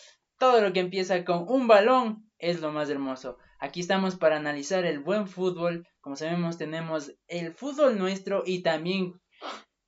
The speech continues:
participantes en conmebol Libertadores, como fue la clasificación a fase de grupos del Independiente del Bello, dicen por ahí. Juega bello, no juega bello.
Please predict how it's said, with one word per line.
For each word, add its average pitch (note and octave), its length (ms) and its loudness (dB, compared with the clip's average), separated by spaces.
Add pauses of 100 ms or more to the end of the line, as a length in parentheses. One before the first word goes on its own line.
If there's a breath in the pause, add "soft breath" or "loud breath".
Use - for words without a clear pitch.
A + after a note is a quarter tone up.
(140)
participantes F#3 1000 0
en E3+ 340 -4
conmebol F#3+ 720 2
Libertadores, D3+ 680 0
como C#3+ 280 -6
fue F#3 160 2
la F3+ 160 0
clasificación D#3 640 -6
a E3+ 100 -4
fase A3 280 -2
de F3+ 140 0
grupos F3+ 420 -2
del D3+ 200 0
Independiente D3+ 840 -6
del D3 160 -4
Bello, F3 460 -2
dicen C3+ 320 -12
por C3 180 -6
ahí. C3 300 -10
Juega G3+ 320 -2
bello, D3+ 320 -6
no C3 140 -10
juega D#3 260 -6
bello. C3+ 280 -10